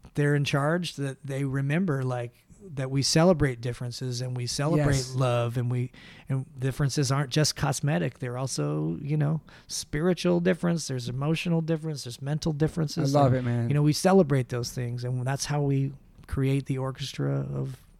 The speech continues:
Speaker 1: <laughs> society,
Speaker 2: I love it.
Speaker 1: right?
Speaker 2: That's a great way to end this. That's beautiful, man. It's
Speaker 1: So,
Speaker 2: beautiful.
Speaker 1: thanks, man.
Speaker 2: Thank you for being
Speaker 1: You
Speaker 2: here,
Speaker 1: know me.
Speaker 2: man.
Speaker 1: I could keep talking all
Speaker 2: No, I
Speaker 1: day,
Speaker 2: love,
Speaker 1: but
Speaker 2: we're doing a part two, though.
Speaker 1: <laughs>
Speaker 2: For sure.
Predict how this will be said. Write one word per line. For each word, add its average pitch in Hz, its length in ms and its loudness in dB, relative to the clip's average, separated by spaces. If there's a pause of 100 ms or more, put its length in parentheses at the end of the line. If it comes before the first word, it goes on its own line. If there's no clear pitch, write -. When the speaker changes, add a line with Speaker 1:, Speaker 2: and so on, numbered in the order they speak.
(520)
Speaker 1:
<laughs> 131 180 -4
society, 139 580 4
Speaker 2:
I 151 40 8
love 156 120 8
it. - 40 4
Speaker 1:
right? 135 140 4
Speaker 2:
That's 160 120 6
a - 20 2
great 160 220 4
way 151 100 4
to 147 60 2
end 156 160 2
this. 120 120 2
That's 147 160 2 (140)
beautiful, 131 480 6
man. 117 320 0
It's - 160 -14
Speaker 1:
So, 139 120 0
Speaker 2:
beautiful. 147 480 10
Speaker 1:
thanks, 139 300 0
man. 127 320 -2
Speaker 2:
Thank 151 220 6
you 151 100 -2
for 131 80 -6
being 151 160 8
Speaker 1:
You 170 80 12
Speaker 2:
here, 180 80 12
Speaker 1:
know 175 80 12
me. 175 200 12
Speaker 2:
man. 156 80 8
Speaker 1:
I 160 40 10
could 170 160 8
keep 170 200 8
talking 151 300 8
all 139 140 6
Speaker 2:
No, 196 140 12
I 185 80 12
Speaker 1:
day, 175 60 12
Speaker 2:
love, 196 120 12
Speaker 1:
but 185 60 8
Speaker 2:
we're 208 60 8
doing 208 180 6
a 190 40 0
part 165 240 6
two, 165 160 8
though. 127 200 4
Speaker 1:
<laughs> - 380 4
Speaker 2:
For 151 100 12
sure. 143 420 12